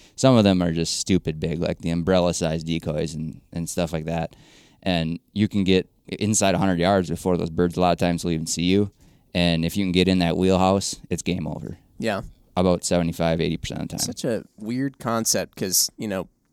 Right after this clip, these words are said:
Speaker 2: turkey hunting, you're, you're so concerned with turkeys not seeing you. And now you're gonna just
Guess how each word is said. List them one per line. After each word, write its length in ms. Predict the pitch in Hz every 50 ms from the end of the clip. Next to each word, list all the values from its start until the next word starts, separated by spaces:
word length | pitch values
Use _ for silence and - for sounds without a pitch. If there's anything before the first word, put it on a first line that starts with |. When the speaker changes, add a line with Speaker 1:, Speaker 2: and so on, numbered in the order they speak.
| - - -
Speaker 2:
turkey 300 | - - 147 - 131 120
hunting, 200 | 107 107 104 104
you're, 220 | 101 101 104 95 - - -
you're 160 | - 113 95
so 680 | - - - - - - - 175 160 170 165 151 139 131
concerned 600 | - 127 107 104 - - - 123 113 110 98 87
with 320 | 92 101 92 92 - - - _ _ _ _ _ _ _ _ _ -
turkeys 320 | - 147 - 127 110 95
not 360 | 95 104 117 120 127 123 -
seeing 380 | - - - 127 117 110 104 98
you. 280 | 82 71 69 - - _ _ _ -
And 80 | - 110 113
now 100 | 117 123
you're 160 | 127 123 120
gonna 160 | 120 110 113
just 260 | 110 117 107 104 -